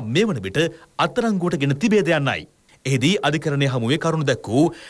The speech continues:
නියෝජ්‍ය සොලිසිටර් ජෙනරාල් දිලීප පීරිස් මහතා කියා සිටියේ සැකකාර මන්ත්‍රීවරයා අත්අඩංගුවට ගැනීමට වරෙන්තු නිකුත් කිරීමෙන් පසුව සැඟව සිටි බවයි. පසුව ඔහු ප්‍රතිකාර සඳහා කොළඹ පෞද්ගලික රෝහලකට ඇතුළත් වුණා.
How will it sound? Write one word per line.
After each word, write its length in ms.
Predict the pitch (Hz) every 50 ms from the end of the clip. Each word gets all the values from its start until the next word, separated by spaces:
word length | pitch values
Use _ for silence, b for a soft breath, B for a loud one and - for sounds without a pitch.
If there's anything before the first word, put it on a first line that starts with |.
| B B 92
නියෝජ්‍ය 400 | 95 123 180 233 254 196 247 214
සොලිසිටර් 360 | - 165 185 180 - 180 143
ජෙනරාල් 420 | 143 135 107 98 98 117 156 175 - B B
දිලීප 280 | B - 135 135 120 110
පීරිස් 280 | - 190 185 185 - -
මහතා 320 | - 151 147 135 151 143 139
කියා 220 | 143 170 160 143
සිටියේ 400 | 139 - 107 - 95 107 143 170 170 B B B B
සැකකාර 460 | B - - 220 220 262 247 247 226 156
මන්ත්‍රීවරයා 680 | 104 107 143 175 175 202 175 143 139 104 92 107 135 170 - -
අත්අඩංගුවට 540 | - 156 147 - 165 165 160 143 139 120 113
ගැනීමට 400 | 87 98 104 113 131 139 139 170 214 220 B B B B B B
වරෙන්තු 420 | 117 160 196 233 220 - 185 151
නිකුත් 240 | 131 139 175 - -
කිරීමෙන් 400 | - 151 143 127 110 101 92 -
පසුව 300 | 123 123 - - 156 185 220 220 B B B B
සැඟව 340 | B B - 208 214 220 220 196
සිටි 240 | - 156 143 135
බවයි. 220 | 156 151 143 107 82 - - _ _ _ _ -
පසුව 340 | - 131 131 - 156 160 175 165 - -
ඔහු 200 | 147 147 190 233
ප්‍රතිකාර 380 | - 185 - 226 202 208 190 175
සඳහා 360 | 165 165 143 - 95 110 151 - 139 B B B
කොළඹ 280 | B 147 131 139 202 214
පෞද්ගලික 460 | - 170 180 160 139 175 156 147 151
රෝහලකට 500 | 117 127 165 156 165 160 156 160 147 214 226
ඇතුළත් 420 | - 196 190 175 160 147 - -
වුණා. 220 | 180 156 110 87